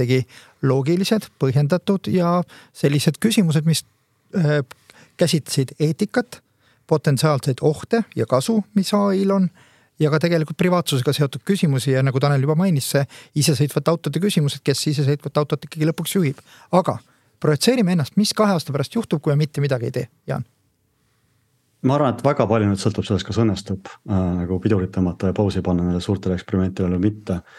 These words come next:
Speaker 2: Äh, kui õnnestub, äh, siis on meil mõnes mõttes selline tavaline, äh, kuigi mitte nüüd kõige tavalisem, aga ikkagi nagu suhteliselt tavaline tehnoloogia probleem.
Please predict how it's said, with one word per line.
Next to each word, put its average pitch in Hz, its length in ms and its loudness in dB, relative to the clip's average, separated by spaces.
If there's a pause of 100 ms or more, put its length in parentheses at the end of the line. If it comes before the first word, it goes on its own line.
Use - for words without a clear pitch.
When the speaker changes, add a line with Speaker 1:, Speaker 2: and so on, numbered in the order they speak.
(920)
Speaker 2:
Äh, 95 380 0 (180)
kui 101 640 0 (800)
õnnestub, 117 640 0
äh, 110 180 4
siis 113 220 2
on 117 100 2
meil 110 80 2
mõnes 123 240 0
mõttes 107 240 -2
selline 104 160 2
tavaline, 104 540 2 (640)
äh, 98 240 0 (160)
kuigi 98 400 0 (240)
mitte 98 400 -2
nüüd 98 320 -4
kõige 147 240 2
tavalisem, 104 400 2
aga 117 140 2
ikkagi 95 180 2
nagu 95 140 0
suhteliselt 120 340 0
tavaline 101 320 2
tehnoloogia 101 460 0
probleem. 98 400 0